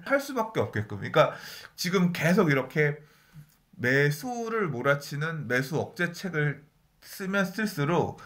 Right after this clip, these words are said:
팔고 갈아타려고 하는 이 기존의 주-, 소유자들의 마음도 꽁꽁 얼어붙게 하면서 매물을 잠기게 하는 그런 효과로 나타날 거라고 생각이 돼요.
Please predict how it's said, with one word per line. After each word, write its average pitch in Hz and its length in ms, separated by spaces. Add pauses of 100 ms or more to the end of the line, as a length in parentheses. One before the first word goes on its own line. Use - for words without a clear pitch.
(160)
팔고 226 460
갈아타려고 147 800
하는 165 640
이 113 220
기존의 135 420
주-, 113 140 (220)
소유자들의 127 1000
마음도 98 800 (220)
꽁꽁 180 400
얼어붙게 120 480
하면서 107 560 (240)
매물을 156 560
잠기게 151 520
하는 104 520 (260)
그런 120 240
효과로 190 360
나타날 156 460
거라고 123 240
생각이 170 360
돼요. 92 320